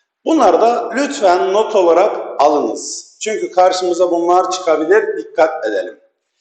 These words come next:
Kaşgarlı Mahmud'a göre, Kaşgarlı Mahmud'a göre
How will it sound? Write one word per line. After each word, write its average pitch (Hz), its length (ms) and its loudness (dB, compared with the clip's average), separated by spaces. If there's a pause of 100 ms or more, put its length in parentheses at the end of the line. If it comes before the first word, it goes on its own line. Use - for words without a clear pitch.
(280)
Kaşgarlı 254 680 2
Mahmud'a 220 640 0
göre, 160 320 2 (680)
Kaşgarlı 180 560 2
Mahmud'a 156 380 0
göre 175 600 2